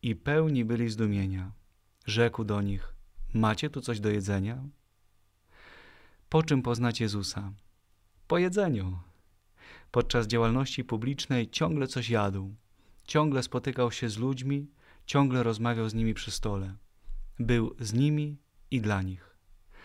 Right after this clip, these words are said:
Po czym poznać obecność Jezusa w naszym życiu? Po tym, że pokój, który On nam przynosi, zaspokaja głód naszego serca. Jezus zmartwychwstał i przynosi nam pokój serca,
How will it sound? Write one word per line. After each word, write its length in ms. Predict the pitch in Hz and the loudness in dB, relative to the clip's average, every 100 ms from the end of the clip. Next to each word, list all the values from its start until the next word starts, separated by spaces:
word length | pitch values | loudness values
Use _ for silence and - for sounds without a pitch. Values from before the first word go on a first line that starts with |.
| - - - - | -20 -20 -20 2
Po 140 | 156 | 2
czym 220 | 160 113 | 4 0
poznać 400 | 104 110 110 107 | 0 -2 0 -2
obecność 640 | - 110 135 135 143 123 120 | -4 0 0 0 -2 -2 -2
Jezusa 340 | 110 127 127 | -4 -2 -2
w 60 | 113 | -2
naszym 320 | 113 - 110 | -2 0 0
życiu? 460 | 101 101 - 101 113 _ _ _ - _ | -2 -4 -8 -12 -14 _ _ _ -20 _
Po 180 | - 120 | 2 2
tym, 460 | 117 135 151 175 175 - _ - - - | 4 0 -2 -4 -8 -14 _ -20 -20 -10
że 200 | 101 117 | -2 -2
pokój, 480 | - 143 156 147 110 | 0 2 2 0 -4
który 320 | - 117 120 | -2 -4 0
On 200 | 127 123 | 2 4
nam 160 | 113 107 | 2 0
przynosi, 720 | - 110 110 101 - 135 160 - _ _ - - _ | -2 0 0 -2 -4 -6 -6 -10 _ _ -20 -20 _
zaspokaja 800 | 117 120 - 117 113 135 143 135 | -4 -4 -2 -2 0 0 2 0
głód 340 | 110 110 127 123 | 0 0 0 2
naszego 400 | 117 110 110 110 | 0 0 -2 -2
serca. 600 | - 104 98 - 98 98 117 - - - - - _ _ _ | 0 -2 -2 -8 -10 -10 -14 -20 -20 -20 -20 -20 _ _ _
Jezus 640 | 113 127 143 151 147 - - - | 2 2 2 -2 -4 -8 -12 -16
zmartwychwstał 1000 | - 113 117 - 123 120 - - 160 156 151 _ _ _ _ _ | -2 2 2 0 -2 -2 -4 -6 -6 -6 -10 _ _ _ _ _
i 80 | 127 | -4
przynosi 540 | - 127 131 151 - | 0 2 2 2 0
nam 200 | 135 120 | 2 0
pokój 340 | 107 123 123 113 | 0 -2 0 -2
serca, 640 | - 117 117 - 135 151 | 2 2 0 -2 -4 -4